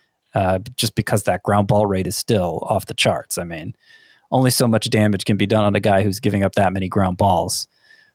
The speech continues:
but Keuchel's not somebody I'm ever excited to draft. <laughs> It's more like, uh, I, I, I, I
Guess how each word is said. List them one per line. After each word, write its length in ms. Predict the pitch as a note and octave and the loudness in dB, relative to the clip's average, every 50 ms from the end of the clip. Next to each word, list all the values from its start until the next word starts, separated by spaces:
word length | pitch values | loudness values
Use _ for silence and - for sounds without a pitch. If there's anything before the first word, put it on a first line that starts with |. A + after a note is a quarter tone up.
| _ - | _ -14
but 400 | - B2+ G#2+ A#2 G2+ F#2 - - _ _ _ _ _ _ _ _ _ _ _ _ _ _ _ _ _ _ _ _ _ _ _ _ _ - | -8 -2 0 0 0 0 -2 -6 _ _ _ _ _ _ _ _ _ _ _ _ _ _ _ _ _ _ _ _ _ _ _ _ _ -8
Keuchel's 360 | - D3 C#3+ C#3 B2+ A#2+ A2 A#2 | -4 -2 -2 0 0 0 2 2
not 240 | A2 G#2 F#2+ F#2+ | 2 2 2 2
somebody 300 | - B2 A2+ G2 G#2 G#2+ | 0 0 0 2 2 0
I'm 120 | F#2+ F2+ G2 | 2 2 0
ever 180 | G2 F2 F#2+ | 0 0 -2
excited 400 | F#2+ - - - G2+ G2 G2 F#2+ - | -4 -2 0 0 0 0 0 -4 -6
to 60 | - | -6
draft. 500 | - - G#2 F#2+ - - - - - - | -4 -2 0 0 0 0 0 -2 0 -2
<laughs> 40 | - | -2
It's 180 | - - - | 0 0 0
more 180 | B2 A#2+ A2+ A2+ | 2 4 4 4
like, 400 | G#2+ G#2 G#2 F#2+ G#2+ - - - _ - - - - - - - _ _ - | 4 4 4 2 0 -4 -8 -16 _ -20 -20 -20 -20 -20 -20 -20 _ _ -4
uh, 320 | - A2 - F2+ F2+ F#2 - - - - - - | -2 -2 0 0 0 -2 -4 -6 -10 -18 -14 -6
I, 60 | - - - - - | -6 -6 -4 -4 -2
I, 160 | - B2+ - - | -2 -2 -2 -2
I, 300 | - B2+ G#2 G2+ G#2 A2 A2+ - - | 0 2 4 4 4 2 0 -2 -4
I 300 | - G#2 G#2 G2+ G2+ | -4 -2 -2 -6 -10